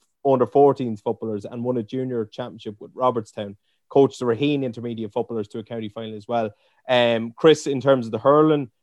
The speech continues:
been involved with demel-, development squads in Kildare, um, uh,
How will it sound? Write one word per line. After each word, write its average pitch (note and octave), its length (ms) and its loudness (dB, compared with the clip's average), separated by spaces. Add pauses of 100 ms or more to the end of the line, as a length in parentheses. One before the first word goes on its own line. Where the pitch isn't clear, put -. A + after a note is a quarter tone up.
been C3 100 -2
involved B2+ 340 4
with A2+ 100 -2
demel-, C3+ 360 -2
development C#3 440 2
squads B2 300 2
in G#2+ 80 -10
Kildare, B2 600 2 (320)
um, A2+ 800 -2 (140)
uh, A2 340 -4